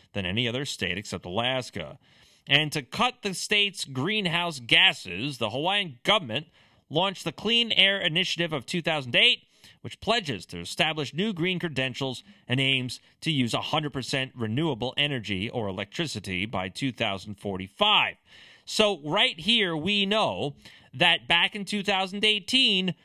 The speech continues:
they were already planning this kind of dystopian future for the Hawaiian Islands.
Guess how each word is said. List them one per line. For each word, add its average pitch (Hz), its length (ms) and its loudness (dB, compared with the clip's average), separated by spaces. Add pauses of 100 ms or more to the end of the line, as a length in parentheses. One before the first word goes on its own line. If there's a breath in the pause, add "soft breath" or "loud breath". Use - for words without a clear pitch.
(160 soft breath)
they 147 220 0
were 202 180 -2
already 180 600 -2
planning 160 720 0
this 131 220 -4
kind 156 240 -2
of 147 100 -6
dystopian 175 920 -2
future 185 500 -2
for 160 360 -4
the 156 140 -2
Hawaiian 147 720 -2
Islands. 170 720 0